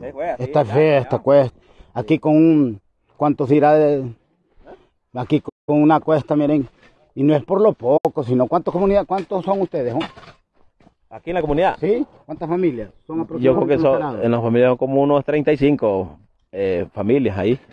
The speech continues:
Speaker 2: ¿De los Carados?
Speaker 1: Los Carados, sí,
Speaker 2: Son
Speaker 1: pero
Speaker 2: aproximadamente
Speaker 1: cada
Speaker 2: el tres por cinco, cada familia son quince, ciento cincuenta, como unas trescientas personas.
Speaker 1: Hay como una,
Speaker 2: Ok.
Speaker 1: como unas doscientas y algo ahí, y algo, pero con los
Speaker 2: ¿Hay más,
Speaker 1: niños.
Speaker 2: Juan?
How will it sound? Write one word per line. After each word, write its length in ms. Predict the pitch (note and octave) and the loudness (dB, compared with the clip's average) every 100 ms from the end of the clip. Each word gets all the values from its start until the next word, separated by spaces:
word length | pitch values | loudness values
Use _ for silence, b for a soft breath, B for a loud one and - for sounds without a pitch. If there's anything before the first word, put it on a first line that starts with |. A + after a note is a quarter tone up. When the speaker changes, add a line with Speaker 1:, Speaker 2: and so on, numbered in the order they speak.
| - | -20
Speaker 2:
¿De 60 | C3 | -14
los 120 | C#3 | -14
Carados? 380 | - D#3+ D#3+ A#2 | -10 -8 -6 -4
Speaker 1:
Los 100 | A2 - | -6 -2
Carados, 420 | A#2 B2+ G#2+ A2 - _ - | 0 0 0 -4 -10 _ -4
sí, 140 | A#2+ | -4
Speaker 2:
Son 80 | B2 | 0
Speaker 1:
pero 120 | A2 | -2
Speaker 2:
aproximadamente 500 | - C3+ D3 C3+ A2+ | 2 2 4 2 0
Speaker 1:
cada 80 | C#3 | -4
Speaker 2:
el 60 | - | -8
tres 160 | E3+ - | -10 -10
por 200 | D3 C3 | -14 -10
cinco, 380 | G#3+ B3 G3 D#3+ | -10 -10 -12 -14
cada 220 | F#3+ F3 | -10 -8
familia 440 | F3 G3 A#3 G3 | -6 -6 -6 -10
son 140 | E3 E3 | -10 -8
quince, 340 | G#3+ G#3+ F#3+ | -6 -6 -6
ciento 300 | E3 E3 - - | -4 -6 -8 -16
cincuenta, 460 | C#3 F#3+ G3+ F3 | -16 -12 -12 -12
como 240 | D#3 D3 C3 - | -14 -16 -18 -16
unas 160 | E3 F3+ | -12 -12
trescientas 420 | E3+ D3+ F3 D3 | -10 -8 -8 -10
personas. 400 | - C3 B2 G#2 - | -18 -18 -16 -16 -10
Speaker 1:
Hay 180 | - A#2 | -2 -2
como 160 | A#2+ C3 | 0 0
una, 160 | C#3+ | 2
Speaker 2:
Ok. 340 | C3+ A2 F#2+ F#2+ | 0 -2 -12 -10
Speaker 1:
como 200 | B2 B2 | -2 2
unas 180 | D#3 C#3+ | 2 2
doscientas 480 | B2 D#3 G3 D#3 | 2 4 2 4
y 60 | C3+ | 2
algo 180 | D3+ C3+ | 2 2
ahí, 160 | C#3 - b - - | 0 -4 b -20 -8
y 100 | A2+ | 0
algo, 280 | C#3 E3 G#2+ | 2 2 -2
pero 180 | A2+ G2+ | -2 -2
con 120 | G2 | 0
los 100 | A2+ B2 | 0 4
Speaker 2:
¿Hay 80 | A3+ | 4
más, 80 | F#3+ | 2
Speaker 1:
niños. 60 | E3 | 0
Speaker 2:
Juan? 160 | C#3+ | -6